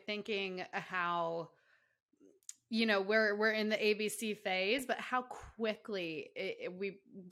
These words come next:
likely will be to write, writing the book. I mean, I think back to, I'm like, "Wow, my parents didn't even have, like," I don't think, I might be aging them more so than they are, but I'm like, "I don't even know if they had color T V when they <laughs> were kids."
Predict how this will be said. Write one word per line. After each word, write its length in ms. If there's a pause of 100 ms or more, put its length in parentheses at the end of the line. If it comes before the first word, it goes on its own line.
likely 540
will 260
be 260
to 120
write, 400
writing 420
the 60
book. 300 (340)
I 80
mean, 200
I 120
think 240
back 220
to, 160
I'm 120
like, 200
"Wow, 260
my 140
parents 460
didn't 240
even 260
have, 320
like," 360 (400)
I 40
don't 120
think, 200 (800)
I 120
might 200
be 160
aging 440
them 300
more 380
so 260
than 160
they 120
are, 120
but 140
I'm 100
like, 180
"I 60
don't 180
even 120
know 100
if 80
they 120
had 180
color 260 (100)
T 180
V 200
when 160
they 140
<laughs> 140
were 80
kids." 540